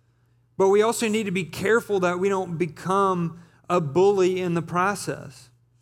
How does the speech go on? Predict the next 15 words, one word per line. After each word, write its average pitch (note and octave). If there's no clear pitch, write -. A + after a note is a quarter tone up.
We've E3+
all G3+
been F3
that F#3+
person G3
probably, F#3+
or D#3+
we've D#3+
all F#3
certainly F#3
known E3+
that D#3
person D#3
who E3
says, D#3